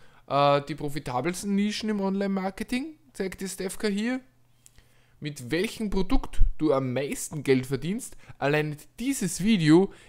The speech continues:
ist extrem viel wert. Also alleine dieses Video ist eigentlich den Preis des Kurses schon wert, ähm, weil wenn du das richtige Produkt hast, kannst du den Preis des Kurses direkt wieder reinholen.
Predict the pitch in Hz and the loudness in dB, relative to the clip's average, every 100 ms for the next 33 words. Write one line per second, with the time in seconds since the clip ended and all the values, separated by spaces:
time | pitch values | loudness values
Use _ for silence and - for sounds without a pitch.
0 | - 165 160 - - 139 170 175 143 160 | -12 -6 -4 -4 -8 -6 -2 -2 -2 -2
1 | 147 120 117 104 - - - 127 156 - | 0 2 2 2 -8 -20 -12 -4 -2 0
2 | 151 170 175 - 226 226 175 156 175 165 | 0 0 -4 -6 -6 -4 -6 -4 -4 0
3 | 180 180 143 156 143 143 143 135 113 - | -2 -2 -4 -4 -4 -6 -8 -8 -2 -2
4 | 107 113 175 - - 127 - - 170 240 | -2 -4 -4 -4 -8 -10 -2 6 6 6
5 | 180 127 - 120 110 104 113 180 - - | 0 -4 -4 -6 -6 -4 -2 -2 -6 -20
6 | - - - - 123 127 127 127 127 127 | -20 -20 -20 -8 0 2 4 2 0 -6
7 | - - 110 123 123 135 139 120 120 143 | -12 -6 0 2 2 0 -2 -2 -4 -4
8 | 185 - 139 127 123 196 202 - 123 135 | -6 -10 -4 4 6 4 -4 -2 0 0
9 | - - - - _ _ _ _ - 131 | -2 -16 -20 -20 _ _ _ _ -12 -4
10 | 131 135 - - 135 127 131 120 - 120 | -4 -4 -8 0 2 2 0 8 8 8
11 | 151 160 131 123 - 156 165 - 135 - | 0 -2 -4 -8 -4 2 2 0 -8 -2
12 | 147 143 123 127 123 120 110 120 127 123 | 2 2 0 -4 -4 -2 -2 -2 -4 -4
13 | 110 98 | -4 -6